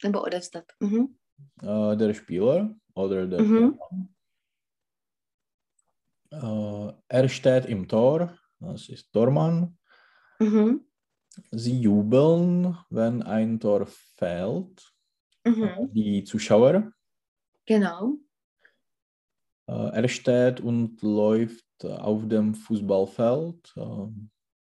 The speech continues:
Speaker 2: der Spieler oder, äh, Schiedsrichter.
Speaker 1: Mhm.
Speaker 2: Ähm, sie laufen auf dem Spielfeld,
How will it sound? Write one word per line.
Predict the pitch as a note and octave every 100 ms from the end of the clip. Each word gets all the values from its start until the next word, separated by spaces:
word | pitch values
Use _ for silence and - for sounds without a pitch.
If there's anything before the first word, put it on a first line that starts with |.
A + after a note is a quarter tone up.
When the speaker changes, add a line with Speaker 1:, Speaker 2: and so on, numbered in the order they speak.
| _ _ - _ _ _ _ _ - -
Speaker 2:
der | F#2+ F#2+
Spieler | - - G2+ A2 B2 B2 -
oder, | F#2+ G2 G2 F#2+ F#2+ G2 G2 G#2 G#2 _ -
äh, | B2 A2+ - - - - - _ _ - - _ _ _
Schiedsrichter. | - - G#2+ B2 C3 - D3+ F#3 - _ _ _ _ -
Speaker 1:
Mhm. | A3+ A#3 B3 - _ _ _ _ _ _ _ _ _ _ _ _ _ _
Speaker 2:
Ähm, | A2+ G#2+ G#2+ G#2+ G#2 G#2 G#2 G#2+ G#2+ _ _ _ _ _ _ _ _ _ _ _ _ _ _ _ - - -
sie | A2+ B2+
laufen | A#2 A#2 - C3 A#2+
auf | G#2 A2+
dem | G#2 F2+ F2 F#2+
Spielfeld, | - - - - - - _ _ G#2 G#2+ A2+ A#2+ - C#3+ E3+ F#3 - -